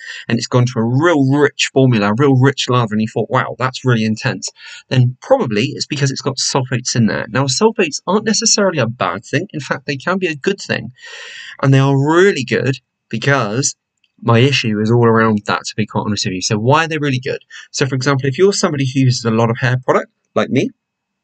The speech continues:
in case I've got long hair here, it's done up in, like, a, a top knot in the back here, um, just to my shoulders now, coming up to my shoulders.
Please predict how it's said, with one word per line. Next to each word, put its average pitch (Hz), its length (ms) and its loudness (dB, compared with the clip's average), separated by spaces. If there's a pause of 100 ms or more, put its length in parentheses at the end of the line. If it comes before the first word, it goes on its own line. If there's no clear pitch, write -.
(300)
in 127 120 4
case 131 220 4
I've 127 80 0
got - 140 -2
long 147 200 4
hair 131 200 4
here, 139 140 6
it's - 100 -4
done 139 160 2
up 131 100 -2
in, 127 80 4
like, 123 200 0
a, 104 180 0
a 107 180 0 (100)
top - 140 -6
knot 120 220 -2
in 113 40 2
the 110 60 2
back 113 180 2
here, 190 200 -2 (560)
um, 113 400 2
just 135 380 -4
to - 60 -4
my 113 100 2
shoulders 117 420 2
now, 143 140 2
coming 113 220 -2
up 98 100 -8
to - 100 -10
my 104 80 2
shoulders. 139 420 0